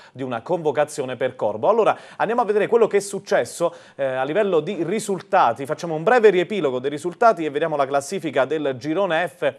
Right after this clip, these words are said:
della Serie D, risultati che abbiamo visti tante volte. Allora, decima vittoria casalinga per il, eh, non casalinga, stagionale, chiedo scusa, per il Campobasso, poi pareggio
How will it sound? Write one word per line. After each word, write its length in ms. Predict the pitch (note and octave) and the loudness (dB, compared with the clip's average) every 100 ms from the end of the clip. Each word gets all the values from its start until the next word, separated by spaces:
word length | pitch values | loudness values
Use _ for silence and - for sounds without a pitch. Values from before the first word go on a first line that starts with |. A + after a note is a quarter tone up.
| _ _ | _ _
della 360 | - D#3 F#3+ E3 | -8 -4 0 0
Serie 340 | D#3+ F#3+ G#3+ | 0 0 0
D, 160 | F#3+ G#3+ | 0 -2
risultati 380 | C#3 C3+ D3+ E3 | -4 -6 -4 -2
che 60 | |
abbiamo 220 | C3+ C3 D3+ | -2 -4 -6
visti 240 | F3 - | -10 -8
tante 280 | C#3+ D3+ G3+ | -8 -6 -2
volte. 200 | F#3+ D#3+ | -2 -2
Allora, 220 | D3+ C#3 | -2 -2
decima 340 | C3 F#3+ E3+ | -4 -6 -6
vittoria 360 | D3 B2+ D#3+ C#3 - - _ | -8 -4 -2 -2 -4 -20 _
casalinga 600 | D3+ - E3 G3+ F#3 D#3+ | -2 0 0 -2 0 0
per 160 | D3+ E3+ | 0 0
il, 120 | F3+ | 0
eh, 380 | E3+ E3 D#3 D3+ | 2 2 0 -2
non 180 | D#3 F#3 | -8 -6
casalinga, 420 | E3 D3 D3+ B2+ | -4 -4 -4 -4
stagionale, 540 | - E3 D3 C3+ G2 | -4 -4 -2 -4 -4
chiedo 220 | G#2 A#2+ B2+ | -6 -8 -8
scusa, 260 | D#3 C#3 | -8 -8
per 140 | B2+ D#3 | -6 -6
il 140 | D#3 | -6
Campobasso, 500 | - E3 F#3+ F3+ - | -6 -6 -2 -2 -2
poi 140 | E3 D3+ | -4 0
pareggio 500 | D#3+ F3+ B2 B2 | 0 -2 -2 -4